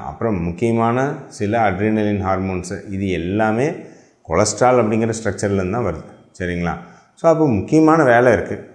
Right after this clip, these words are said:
அப்புறம் அது எதுக்குங்க போய் ஹார்ட் அட்டாக் வர வைக்குது அப்படின்னா, நம்ம ரத்த குழாய்களுக்குள்ள இந்த கொலஸ்ட்ரால்லாம் டிராவல் ஆயிட்டு இருக்கும்போது ரத்த குழாய்களுக்குள்ள காயங்கள் ஆகும் பொழுது,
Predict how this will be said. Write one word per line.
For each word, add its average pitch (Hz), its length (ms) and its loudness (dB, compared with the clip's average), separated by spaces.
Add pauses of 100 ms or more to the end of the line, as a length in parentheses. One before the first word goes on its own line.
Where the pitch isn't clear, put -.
(120)
அப்புறம் 90 300 -2
அது 123 160 6
எதுக்குங்க 147 260 4
போய் 131 120 4
ஹார்ட் 123 360 0
அட்டாக் 127 100 4
வர 107 160 2
வைக்குது 98 320 0
அப்படின்னா, 87 500 -6 (120)
நம்ம 95 200 -2
ரத்த 92 260 2
குழாய்களுக்குள்ள 110 840 2 (340)
இந்த 107 140 -2
கொலஸ்ட்ரால்லாம் 113 640 0
டிராவல் 107 300 2
ஆயிட்டு 101 140 2
இருக்கும்போது 92 720 -6
ரத்த 98 360 0
குழாய்களுக்குள்ள 117 760 2
காயங்கள் 131 640 4
ஆகும் 87 440 2
பொழுது, 90 420 -2